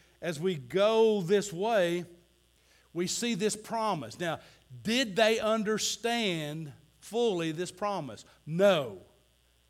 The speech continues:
Satan didn't understand it. Eve didn't fully understand it, but they understood that this was a,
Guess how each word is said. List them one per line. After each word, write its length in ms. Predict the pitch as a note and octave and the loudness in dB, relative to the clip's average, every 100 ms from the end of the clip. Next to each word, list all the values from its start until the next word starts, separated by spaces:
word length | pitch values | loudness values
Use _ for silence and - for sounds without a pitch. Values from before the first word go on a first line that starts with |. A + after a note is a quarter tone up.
| _ _ | _ _
Satan 480 | - F3 F3+ A#3 A3 | -8 -2 -2 0 -2
didn't 220 | A3+ A3 | 0 0
understand 640 | A3 G#3+ G3+ G#3+ G#3 G#3+ | 0 -2 -4 -2 -2 -2
it. 200 | G#3+ G#3 - _ _ _ _ _ _ _ _ _ _ _ _ _ _ _ - _ _ _ - | -4 -6 -14 _ _ _ _ _ _ _ _ _ _ _ _ _ _ _ -20 _ _ _ -2
Eve 300 | F#3+ A#3 G#3 | 2 2 2
didn't 260 | A3+ G#3+ | 0 0
fully 360 | - G#3+ G#3 G#3 | 0 0 2 0
understand 580 | G3 F#3+ F#3 G3+ G3 G3 | 0 -2 -2 -2 0 -2
it, 100 | D#3 | -4
but 140 | D#3 | -6
they 180 | F3 F3 | -4 -2
understood 960 | F#3+ G3+ F#3+ - - B3 F#3+ D#3+ D#3 - - | -2 -2 -4 -4 -4 0 0 0 -6 -12 -16
that 140 | - C#3+ | -14 -2
this 220 | F#3+ F3+ | -2 -2
was 180 | E3 | -6
a, 100 | C3+ | -8